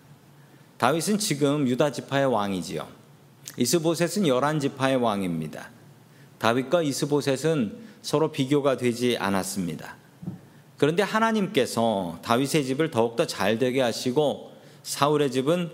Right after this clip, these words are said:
점점 약하게 하셨다라고 합니다. 자, 그래서 어떤 결과가 나타나게 되냐면 사무엘하 삼 장 이 절의 말씀을 같이 봅니다. 시작.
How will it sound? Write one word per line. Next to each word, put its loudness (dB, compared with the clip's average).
점점 2
약하게 0
하셨다라고 -2
합니다. -2
자, 2
그래서 0
어떤 2
결과가 2
나타나게 0
되냐면 0
사무엘하 0
삼 -2
장 0
이 0
절의 2
말씀을 -2
같이 -4
봅니다. -4
시작. -2